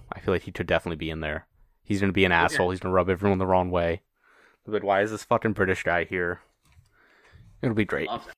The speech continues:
Speaker 2: that. <laughs> I do like that. Um, I was thinking replacing one of the robbers.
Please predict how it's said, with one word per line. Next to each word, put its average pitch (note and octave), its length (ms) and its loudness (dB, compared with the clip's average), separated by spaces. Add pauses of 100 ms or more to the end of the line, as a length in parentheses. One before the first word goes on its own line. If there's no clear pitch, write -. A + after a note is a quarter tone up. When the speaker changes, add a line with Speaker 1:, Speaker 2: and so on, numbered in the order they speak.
(680)
Speaker 2:
that. - 600 -4 (260)
<laughs> - 920 -20 (1040)
I C3+ 120 -8
do C#3 220 2
like B2 260 4
that. G#2 260 -2 (220)
Um, B2+ 560 4 (1400)
I F3+ 80 4
was G3+ 160 -2
thinking D3 380 -6 (420)
replacing D#3+ 540 -8
one C3+ 180 -10
of C3 160 -10
the A2+ 100 -8
robbers. F#2+ 800 -12